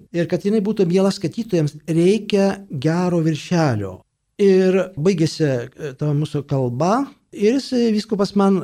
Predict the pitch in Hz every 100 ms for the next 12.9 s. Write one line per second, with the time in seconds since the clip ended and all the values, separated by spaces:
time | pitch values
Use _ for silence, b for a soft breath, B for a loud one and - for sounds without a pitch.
0 | 175 170 - - - 175 175 170 190 -
1 | - 143 127 151 196 262 - _ _ 214
2 | 185 - 175 170 165 160 151 - - -
3 | 147 - 202 208 208 196 185 165 - _
4 | _ - 254 226 220 - - 208 196 147
5 | - - 185 151 156 156 185 208 175 143
6 | - 170 - 160 135 B B B B 190
7 | 180 160 139 135 - - - 151 139 -
8 | 269 233 214 - - 185 170 160 143 127
9 | - 180 175 147 151 151 135 - _ -
10 | 151 180 156 131 131 - 180 208 254 254
11 | - - - 190 165 165 143 180 208 214
12 | 220 - 202 - 170 175 170 190 202